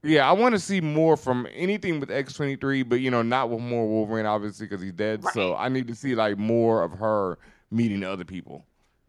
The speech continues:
Speaker 1: That would be
Speaker 2: Okay.
Speaker 1: awesome for me. Yeah,
Speaker 2: I,
Speaker 1: that would do
Speaker 2: okay.
Speaker 1: it for me.
Speaker 2: I take mine back. I agree a hundred percent with you.
Speaker 1: Okay, there
Speaker 2: I
Speaker 1: we
Speaker 2: would
Speaker 1: go.
Speaker 2: absolutely love to see that little girl, X twenty-three, meeting more people of the world and kind of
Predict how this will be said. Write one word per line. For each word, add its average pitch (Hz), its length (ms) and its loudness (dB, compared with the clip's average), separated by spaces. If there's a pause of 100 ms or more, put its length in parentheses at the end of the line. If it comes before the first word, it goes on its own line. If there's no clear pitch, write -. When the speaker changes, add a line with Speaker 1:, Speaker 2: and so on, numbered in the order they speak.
(100)
Speaker 1:
That 113 240 4
would 92 140 0
be - 60 10
Speaker 2:
Okay. - 160 4
Speaker 1:
awesome 87 240 -6
for - 120 -18
me. 71 80 -18 (100)
Yeah, - 200 0
Speaker 2:
I, - 40 -4
Speaker 1:
that 98 160 8
would 110 100 6
do - 40 2
Speaker 2:
okay. - 140 2
Speaker 1:
it - 60 -10
for 90 60 -12
me. 87 180 -10 (380)
Speaker 2:
I 214 100 6
take 247 160 2
mine 202 220 4
back. 180 440 4
I 175 180 6
agree 175 380 0
a 175 100 -4
hundred 170 260 -4
percent 165 280 -6
with 156 140 -12
you. 147 160 -14 (520)
Speaker 1:
Okay, 107 340 -8 (100)
there - 0 -
Speaker 2:
I 180 120 4
Speaker 1:
we 175 60 -2
Speaker 2:
would 190 180 2
Speaker 1:
go. - 100 -8
Speaker 2:
absolutely 175 480 0
love 175 140 0
to 175 80 -6
see 170 380 -8
that 165 160 0
little 160 180 0
girl, 160 480 -6 (280)
X 160 160 -10
twenty-three, 160 640 -8 (300)
meeting 165 300 -8
more 160 520 -6
people 165 340 -8
of 143 180 -6
the 156 100 -6
world 156 440 -6
and 160 100 -12
kind 175 220 0
of 156 100 -8